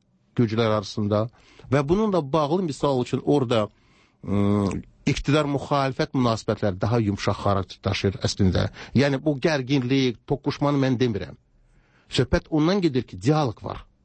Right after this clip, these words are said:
məsəl üçün, problem yaranla-, yaranır. Buna baxmır ki,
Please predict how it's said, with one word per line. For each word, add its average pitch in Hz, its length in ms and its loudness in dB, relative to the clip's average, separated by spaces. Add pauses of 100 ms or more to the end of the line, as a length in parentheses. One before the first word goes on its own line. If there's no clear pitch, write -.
(380)
məsəl 104 260 2
üçün, - 80 -6
problem 143 380 2
yaranla-, 117 520 0 (180)
yaranır. 123 500 0 (400)
Buna 185 220 2
baxmır 147 380 -2
ki, 113 200 -10